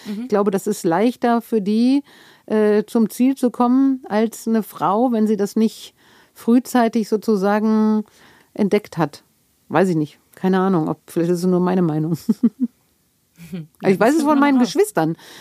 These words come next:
Speaker 2: Ich hab mit einer Schwester, ich hab, äh, vier Schwestern und, ähm, mit einer hab ich, äh, da, darüber reden können und die war schon, äh, achtzehn, neunzehn,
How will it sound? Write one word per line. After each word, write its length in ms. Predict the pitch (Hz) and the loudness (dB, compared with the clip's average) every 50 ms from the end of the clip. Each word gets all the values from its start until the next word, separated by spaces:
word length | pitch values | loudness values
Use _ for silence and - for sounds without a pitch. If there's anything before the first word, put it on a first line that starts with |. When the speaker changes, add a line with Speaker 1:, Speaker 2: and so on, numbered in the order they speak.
| - - | -20 -8
Speaker 2:
Ich 80 | - 233 | -4 -4
hab 100 | 214 - | -2 -2
mit 100 | 220 202 202 | -2 -2 -2
einer 280 | 208 196 226 247 262 | 0 0 2 2 0
Schwester, 680 | 247 - - 220 226 240 - - 285 277 285 294 294 277 | 0 -2 -4 -2 -2 -2 -2 -2 0 0 0 0 0 0
ich 160 | 240 233 - 240 | -2 -2 -2 -2
hab, 220 | 233 214 - - | -4 -4 -4 -2
äh, 260 | 202 202 202 196 196 196 - - - - - _ | 0 0 2 0 0 -2 -6 -14 -20 -20 -20 _
vier 280 | _ - - 247 226 214 | _ -4 0 0 0 0
Schwestern 560 | - - 214 240 - - - 294 302 311 339 330 - - - - _ _ - | 0 0 -2 -2 -2 0 0 0 2 2 0 -2 -6 -14 -20 -20 _ _ -6
und, 420 | - 220 233 226 220 226 208 - - | -2 0 2 2 2 0 0 -2 -4
ähm, 380 | - 190 196 208 202 208 208 | -2 -2 -2 0 -2 -2 -2
mit 140 | 202 208 202 | -2 -2 -2
einer 260 | - 208 220 233 240 | -2 -2 0 0 0
hab 140 | 240 247 226 | 0 0 0
ich, 260 | 254 226 - - - | -2 -4 -4 -6 -4
äh, 260 | 202 226 220 220 214 | -2 0 0 0 -2
da, 260 | 202 208 208 202 190 170 - - | -2 -2 -4 -4 -4 -4 -4 -2
darüber 380 | 202 180 170 214 220 208 175 | -2 0 2 2 2 2 2
reden 340 | 170 170 208 240 269 302 277 | 2 2 2 4 4 2 0
können 260 | - - 285 277 277 | 2 0 0 0 0
und 200 | 262 208 202 180 | 0 0 -2 -2
die 200 | 214 208 208 185 | -2 -2 -2 0
war 320 | 185 196 202 214 220 226 214 | 0 0 0 0 0 -2 -2
schon, 540 | - - 220 208 208 202 208 208 202 220 _ _ _ _ _ _ _ _ _ _ _ _ _ _ _ _ - 330 | -4 -4 -4 -2 -2 -2 -2 -4 -6 -8 _ _ _ _ _ _ _ _ _ _ _ _ _ _ _ _ -20 -14
äh, 60 | 277 - | -12 -10
achtzehn, 840 | - - - - - 247 254 240 - - - - - 285 285 285 | -8 -8 -8 -10 -10 -10 -8 -4 -4 -4 -4 -2 -2 0 2 2
neunzehn, 460 | 262 208 220 233 - 294 294 311 330 | 2 2 2 2 2 0 0 0 -2